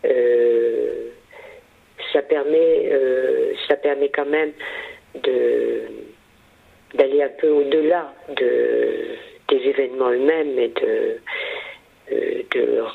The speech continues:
caractère, euh, euh, insupportable. Euh, c'est,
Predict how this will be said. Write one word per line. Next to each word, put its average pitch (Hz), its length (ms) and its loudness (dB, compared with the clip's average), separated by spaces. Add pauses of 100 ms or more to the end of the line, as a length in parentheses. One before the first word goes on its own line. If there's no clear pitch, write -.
caractère, 120 680 -2
euh, 107 420 0 (640)
euh, 110 800 -2
insupportable. 135 760 -2 (1200)
Euh, 120 840 0 (1500)
c'est, - 120 2